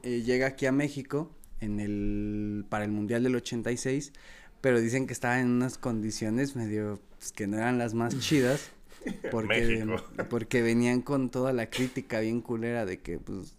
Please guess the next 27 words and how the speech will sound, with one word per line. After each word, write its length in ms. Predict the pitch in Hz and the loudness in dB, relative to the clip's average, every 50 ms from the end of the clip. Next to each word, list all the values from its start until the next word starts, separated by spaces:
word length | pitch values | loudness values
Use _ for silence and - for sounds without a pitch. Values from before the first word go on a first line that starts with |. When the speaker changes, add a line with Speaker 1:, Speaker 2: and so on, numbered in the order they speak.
| - - | -18 -16
Speaker 1:
eh, 180 | - - - - - - - - - - | -14 -14 -14 -16 -18 -20 -20 -16 -12 -8
no 240 | - 104 107 104 | -8 -6 -4 -2
iban 320 | 107 113 113 117 113 113 110 | -2 -2 -2 -2 -2 -2 -2
a, 240 | 104 101 101 98 - - - - - - - - | -2 -4 -4 -6 -8 -10 -16 -18 -20 -20 -16 -14
no 420 | 110 107 110 110 113 113 120 131 127 | -10 -6 -4 -2 0 0 0 0 0
se 100 | 143 139 | -2 -4
estaba 340 | 139 - 143 131 131 135 | -2 -2 0 0 0 0
conjugando 460 | - 120 113 104 - 113 120 123 120 120 | -2 -6 -6 -6 -4 -2 -2 0 0 0
bien 220 | 123 120 120 117 | 0 0 0 0
el 80 | 110 104 | -2 -4
equipo 320 | 104 - 110 - 113 - | -6 -8 -10 -10 -8 -4
para 160 | - 107 101 | -2 -2 0
el 80 | 104 104 | 0 0
Mundial, 500 | 107 107 117 120 131 139 143 147 143 135 | 0 0 0 2 2 4 4 4 4 2
ya 120 | 123 127 | 0 -2
querían 280 | - 127 110 123 120 113 | -2 -4 -4 -4 -4 -2
cortarle 380 | 120 117 - - 117 117 110 | -4 -6 -4 -4 -4 -4 -4
la 100 | 95 92 | -4 -6
cabeza 360 | - 98 104 107 107 - 110 98 | -6 -4 -4 -4 -4 -6 -8 -6
a 20 | |
Bilardo. 680 | 95 98 101 110 123 135 143 139 135 131 143 143 139 - - - - - - - - - - - | -4 -4 -2 0 2 2 2 2 0 -2 -6 -8 -8 -12 -18 -20 -20 -20 -20 -20 -16 -16 -12 -6
Speaker 2:
El 140 | - 123 139 | -4 -4 -2
último 340 | 156 185 202 254 233 214 196 | -2 -4 -4 -4 -4 -2 -2
Mundial 380 | 151 135 127 123 139 156 165 165 | -2 -2 0 2 2 2 2 0
que 80 | 156 | -2
ganó 180 | 151 135 127 123 | -2 0 0 -2
Argentina 800 | 127 123 - 135 131 131 127 127 170 151 123 113 120 160 - | -4 -4 -6 -8 -8 -8 -10 -10 -10 -8 -6 -6 -6 -8 -10